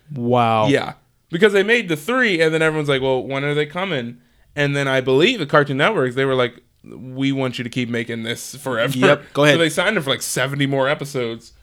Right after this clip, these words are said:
Speaker 2: which they've been doing, f-, I don't know, cl-, fifteen to twenty a season.
Speaker 1: Okay.
Speaker 2: Twenty, forty, so that's three more seasons at least.
Speaker 1: How many
Speaker 2: So
Speaker 1: seasons are out now?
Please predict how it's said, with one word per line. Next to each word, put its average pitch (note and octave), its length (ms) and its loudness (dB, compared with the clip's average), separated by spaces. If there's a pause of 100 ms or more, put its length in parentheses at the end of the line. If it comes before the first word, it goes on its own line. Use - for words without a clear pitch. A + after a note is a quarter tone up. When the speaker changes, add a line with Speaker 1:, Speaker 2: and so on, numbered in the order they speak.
(120)
Speaker 2:
which C#3 260 -6
they've C#3+ 180 -2
been C3+ 140 -4
doing, C3+ 560 -2 (1160)
f-, - 340 -18
I C3 120 -4
don't B2 120 -2
know, A#2 320 -2
cl-, - 280 -12
fifteen D#3 460 -4
to C3 60 -4
twenty C3 360 -4
a A#2 60 -6
season. D#3+ 600 -6 (400)
Speaker 1:
Okay. E3 120 0
Speaker 2:
Twenty, C#3+ 140 6
forty, D3+ 360 0
so C#3 120 -8
that's C3+ 140 -8
three D3+ 360 -2
more D#3+ 220 2
seasons D#3 340 -4 (120)
at C#3 200 2
least. C#3 600 0 (440)
Speaker 1:
How E3 80 8
many G3 140 8
Speaker 2:
So - 60 2
Speaker 1:
seasons G#3 220 2
are G3+ 100 6
out G3 80 4
now? G3+ 260 0